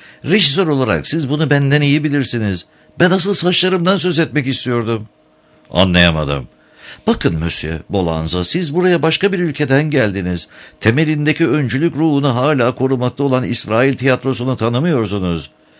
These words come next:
Bizler, nasıl anlatayım, sizlerden daha bir katıyız. Neyi kastettiğimi anlıyor musunuz? Anlamıyorum, matmazel. O halde açık konuşacağım. Desdemona rolü için saçlarımı boyatacağımı düşünüyorsanız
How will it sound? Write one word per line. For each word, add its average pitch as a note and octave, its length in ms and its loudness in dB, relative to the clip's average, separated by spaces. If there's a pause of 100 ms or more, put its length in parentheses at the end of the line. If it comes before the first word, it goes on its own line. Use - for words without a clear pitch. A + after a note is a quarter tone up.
(460)
Bizler, F3+ 640 2
nasıl F3 260 0
anlatayım, B2+ 540 0
sizlerden D#3 720 2
daha D#3 240 2
bir F3+ 140 0
katıyız. F#2+ 580 -2 (280)
Neyi A#2 280 4
kastettiğimi C3+ 680 0
anlıyor C3+ 340 2
musunuz? D3+ 520 -4 (600)
Anlamıyorum, F2+ 720 2
matmazel. E2+ 640 2 (480)
O F3+ 160 -2
halde F#2 220 0
açık G#2 280 -2
konuşacağım. F2 640 -4 (240)
Desdemona E3 680 2
rolü D3+ 260 0
için D#3 220 -2
saçlarımı C3 680 0
boyatacağımı A#2+ 760 0
düşünüyorsanız G#2+ 880 -2